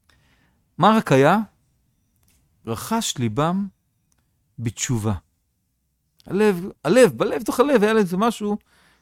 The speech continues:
שהתחיל להתעורר. קיבלם מיד.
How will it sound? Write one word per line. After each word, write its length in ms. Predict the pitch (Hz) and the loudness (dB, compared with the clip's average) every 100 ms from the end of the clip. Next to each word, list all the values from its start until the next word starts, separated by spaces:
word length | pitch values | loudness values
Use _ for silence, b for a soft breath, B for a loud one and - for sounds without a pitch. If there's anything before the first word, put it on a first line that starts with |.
| _ | _
שהתחיל 440 | - 131 - 185 | -6 -4 -2 -2
להתעורר. 420 | 180 - 127 120 90 - _ _ _ _ _ _ _ _ _ - | 0 0 0 -2 -6 -16 _ _ _ _ _ _ _ _ _ 0
קיבלם 640 | 180 156 214 254 311 302 - _ _ | 4 8 10 12 10 4 -10 _ _
מיד. 400 | 165 220 294 311 | 2 6 8 8